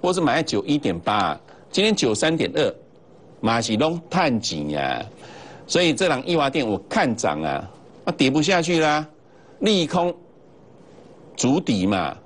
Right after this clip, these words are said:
跌不下去，接下来就是要准备涨势了嘛。低档区也不是高，高档哎，因为之前的高档，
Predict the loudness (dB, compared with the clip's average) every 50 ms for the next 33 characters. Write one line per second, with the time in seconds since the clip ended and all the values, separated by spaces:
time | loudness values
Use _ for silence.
0 | -20 -20 -20 -20 -20 -20 -20 -12 -4 0 2 2 2 2 0 0 0 0 2 0
1 | 0 0 0 0 0 0 0 0 0 0 0 0 0 -2 -4 -4 0 0 -2 -2
2 | -2 -4 -4 -4 -4 -4 -2 0 0 0 0 0 -2 -2 -4 -6 -10 -18 -20 -20
3 | -20 -20 -20 -20 -20 -20 -20 -20 -20 -20 -20 -20 -20 -20 -8 -2 0 0 2 2
4 | 0 0 0 2 2 2 2 2 2 0 -4 -4 -4 0 0 0 0 0 -2 -2
5 | -2 0 0 0 0 0 0 0 0 -2 -4 -6 -12 -20 -20 -20 -20 -18 -8 -2
6 | 2 2 2 2 0 0 0 0 2 2 2 0 0 0 0 0 0 0 0 -2
7 | -2 -4